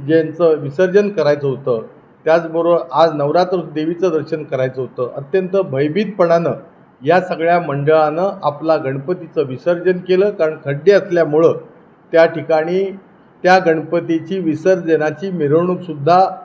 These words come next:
नीट त्यांना आत्मविश्वासानं करता येत नव्हती, कारण रत्नागिरीतले रस्ते खराब होते. ती स्थिती काल देवी दर्शनाची सुद्धा किंवा विसर्जनाची, नवरात्रीचे काही विसर्जन आज असतील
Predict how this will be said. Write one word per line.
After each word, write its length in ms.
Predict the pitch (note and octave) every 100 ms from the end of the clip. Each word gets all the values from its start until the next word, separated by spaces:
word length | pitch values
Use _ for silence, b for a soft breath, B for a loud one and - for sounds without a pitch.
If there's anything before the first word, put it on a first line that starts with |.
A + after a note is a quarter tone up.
| - - _ _ _
नीट 500 | C#3+ D3 G#3 B3+ A3+
त्यांना 300 | G3+ F3+ F3+ F3+ D#3
आत्मविश्वासानं 680 | D3+ F3+ F3 - - D#3+
करता 300 | D#3 D3 C#3+
येत 140 | G#3+ F3+
नव्हती, 180 | D#3+ D#3+
कारण 220 | F3+ D#3
रत्नागिरीतले 520 | D3 - E3 D#3 D3
रस्ते 220 | C#3+ E3 D3+
खराब 220 | C3+ E3
होते. 260 | D#3 C#3+ C#3 F#2 - _ _ _ _ _ -
ती 140 | A3+
स्थिती 420 | A3 G3+ F#3+ G3+ A3
काल 320 | F#3 F3+ F#3+ D#3+
देवी 240 | E3 E3 F#3
दर्शनाची 600 | E3+ C#3 F#3 F3+ E3 E3+
सुद्धा 280 | E3+ E3+
किंवा 200 | F3 F3
विसर्जनाची, 720 | D#3 C#3+ F3 E3 D#3+ D#3 D3+ F3+
नवरात्रीचे 580 | D#3+ C#3+ D#3 D3+ D3+ F3+
काही 280 | D#3+ D#3
विसर्जन 480 | E3 D#3 E3 D#3 F#3
आज 320 | F3+ F3+ F#3+
असतील 340 | F#3 - D3+